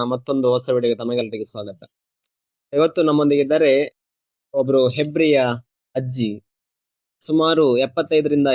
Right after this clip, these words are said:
ಎಂಬತ್ತು ವರ್ಷ ಇವರಿಗಾಗಿದೆ. ಬನ್ನಿ, ಜೀವನ ಅನುಭವದ ಬಗ್ಗೆ ಮಾತಾಡೋಣ. ನಮಸ್ತೆ ಅಜ್ಜಿ. ಈರ್ನ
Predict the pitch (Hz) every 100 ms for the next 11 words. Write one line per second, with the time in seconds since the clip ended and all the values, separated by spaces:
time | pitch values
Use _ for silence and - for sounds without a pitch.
0 | 123 151 143 139 - 123 120 117 113 113
1 | 107 107 - _ _ _ 135 147 143 156
2 | 147 131 123 117 117 113 110 101 110 104
3 | 107 104 104 101 101 98 101 _ _ _
4 | _ _ _ _ _ _ _ _ _ _
5 | _ _ 113 101 - - - _ 214 214
6 | - _ _ _ _ _ _ _ 143 143
7 | 170 170 170 - - 160 170 175